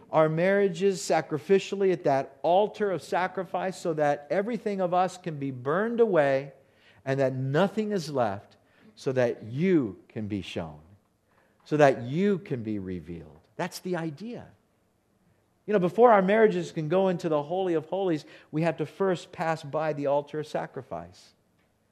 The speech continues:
And then we have to then be <coughs> washed in the laver.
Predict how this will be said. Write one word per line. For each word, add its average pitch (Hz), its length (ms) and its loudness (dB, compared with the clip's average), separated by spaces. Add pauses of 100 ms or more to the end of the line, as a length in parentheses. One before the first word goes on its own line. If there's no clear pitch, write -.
(340)
And 143 100 -4
then 185 200 4
we 170 120 0
have 165 220 0
to 151 80 -4
then 151 240 -2
be 131 260 -4
<coughs> - 20 -4
washed 151 680 0 (580)
in 123 100 -8
the 120 120 -2
laver. 101 520 -4